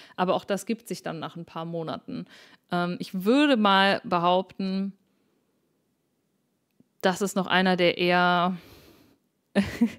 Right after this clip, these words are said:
Alicia hat gesagt, ist okay, okay, ich gehe mich wegboxen. <laughs> Das will ich damit nicht sagen. Also ich habe selbst zum Beispiel jetzt nie gebotoxt und ich gehe ja jetzt auch fast auf die dreißig zu. Ähm,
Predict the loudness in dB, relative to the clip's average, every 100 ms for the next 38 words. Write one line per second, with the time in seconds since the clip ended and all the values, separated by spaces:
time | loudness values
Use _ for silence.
0 | -6 0 -2 0 -4 -2 -2 -2 -4 -4
1 | -2 -4 -6 -12 -8 -8 -6 -2 -2 -2
2 | -6 -4 -2 -2 -4 -6 -8 -8 -8 -10
3 | -10 -12 -10 -10 -6 -6 -8 -10 -10 -12
4 | -12 -14 -20 -20 -20 -20 -20 -14 -8 -8
5 | -8 -10 -12 -4 0 2 2 2 2 2
6 | 2 0 0 0 0 -2 -2 -2 0 0
7 | 0 -2 0 0 -2 -2 -2 -4 -6 -2
8 | 0 0 -2 -6 -6 -4 -6 -8 -12 -12
9 | -10 -4 -2 -2 -4 -8 -10 _ -12 -10
10 | -10 -10 -8 -4 -4 -4 -10 -10 -6 -4
11 | -6 -10 -20 -20 _ _ _ _ 2 4
12 | 4 2 -2